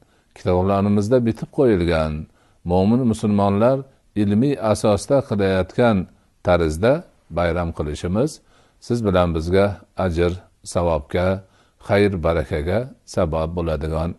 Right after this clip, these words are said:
ishlardan bo'ladi. Yana bir bor sizlarni barchangizni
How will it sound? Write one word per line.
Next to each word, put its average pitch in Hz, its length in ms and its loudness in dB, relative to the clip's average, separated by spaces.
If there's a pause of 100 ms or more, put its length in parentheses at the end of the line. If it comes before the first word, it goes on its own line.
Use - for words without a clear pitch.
ishlardan 76 600 -4
bo'ladi. 80 400 -2 (920)
Yana 120 280 4
bir 135 200 2
bor 90 160 6 (200)
sizlarni 101 600 0
barchangizni 87 680 0